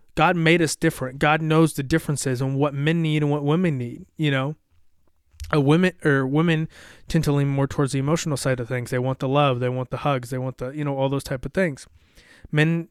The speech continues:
tend to lean towards more of the respect. They want to be acknowledged as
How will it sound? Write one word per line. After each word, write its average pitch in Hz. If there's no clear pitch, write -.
tend 160
to 147
lean 147
towards 151
more 139
of 139
the 135
respect. 143
They 139
want 131
to 147
be 135
acknowledged 139
as 123